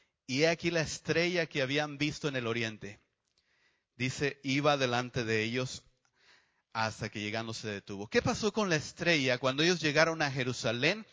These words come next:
Pues la estrella quedó por ahí, pero todavía ellos no sabían exactamente el lugar donde iban a encontrar. Bueno, Jerusalén era una ciudad grande, y sí, la estrella los llevó hasta ahí,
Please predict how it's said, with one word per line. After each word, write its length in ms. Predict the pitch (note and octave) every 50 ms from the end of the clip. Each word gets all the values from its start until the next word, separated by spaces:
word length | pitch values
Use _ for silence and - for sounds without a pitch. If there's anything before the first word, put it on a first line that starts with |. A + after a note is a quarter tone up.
| _ - - - - - - - -
Pues 220 | - F3 F#3 E3
la 100 | F3 E3+
estrella 400 | D#3+ D#3 - - F#3 G#3 A3 G#3+
quedó 240 | - - F3 F3+ G3+
por 180 | F#3+ - F#3+ F3+
ahí, 360 | D#3 D#3+ F3 G3+ A3 G#3+ - _ _ _ _ _ _ _ _ _ _ _
pero 180 | - E3 E3+ E3+
todavía 420 | - F3 E3 D#3+ D#3 E3 F#3 G#3+
ellos 420 | A3 G#3 G#3 G3+ F#3 G3 - - - _ _ _ _ _ _
no 240 | - D#3+ D3+ F#3+ G#3+
sabían 540 | F#3+ - F3+ D3 C3 D3 G#3+ A#3 G#3 D#3 C#3+
exactamente 680 | C#3 - - E3+ E3 - F#3+ E3+ D#3+ E3 E3+ D#3+ - D#3+
el 80 | C#3+
lugar 400 | C3+ C3+ B2+ B2 C#3 D3+ F3 G3
donde 240 | F#3 E3+ D#3 C#3+ C#3+
iban 200 | C#3 C#3+ C#3+ C3+
a 60 | B2+
encontrar. 560 | B2+ A#2+ B2 A2 G#2+ - G3 A#3 F#3+ - - -
Bueno, 280 | A#2+ C#3 G3 G#3+ - -
Jerusalén 560 | - - B2 B2 B2 B2 B2+ A#2 B2+ C#3 D3
era 260 | C#3+ C#3 C#3 C3 - - - - - -
una 180 | - D#3 D3+ C3
ciudad 340 | - - B2 A#2 A#2+ A2+ G#2
grande, 520 | A#2 C3+ D#3+ D#3+ C#3 A#2 A#2+ C#3 E3 - - _ - - - - - - -
y 140 | C3 B2+
sí, 200 | B2 - F3+ G#3
la 120 | A3 G3 D#3
estrella 420 | C#3+ - - D3+ E3 F3 F3+ G3
los 220 | F#3 E3 D#3 C#3 -
llevó 300 | C3+ C3+ A#2+ C#3 D#3 E3
hasta 260 | D#3+ - - - A2
ahí, 380 | A2+ B2+ E3 A3+ A3 G3+ F#3